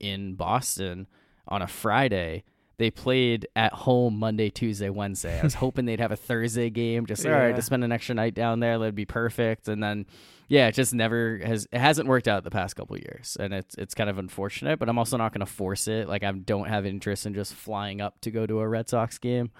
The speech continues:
Speaker 1: <laughs> at this point. It just has to, you know, work out with everything. Um, and yeah, I mean, it's just, that's really what it is for me. It's not necessarily that I don't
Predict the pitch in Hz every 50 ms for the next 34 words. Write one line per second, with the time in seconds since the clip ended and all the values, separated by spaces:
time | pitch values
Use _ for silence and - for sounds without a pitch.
0 | - - - - - - 131 131 - 135 123 - - - 135 139 135 135 - -
1 | - 117 104 120 113 95 101 - - - 107 98 101 98 98 - 107 104 101 95
2 | 95 107 101 101 - - 104 104 101 104 104 - _ - - 127 113 - _ _
3 | _ - 139 139 135 139 127 - 135 131 131 127 131 - _ _ - - - -
4 | - - - - _ _ - 123 123 120 117 113 110 110 107 101 101 113 120 131
5 | 135 139 156 160 135 123 - - 117 120 120 117 113 - 127 123 - - - 95
6 | 104 113 - 127 127 120 110 104 110 98 92 95 104 113 - - 95 85 85 87
7 | 87 87 95 - 113 110 82 101 113 120 - 107 104 101 98 95 98 98 101 98
8 | -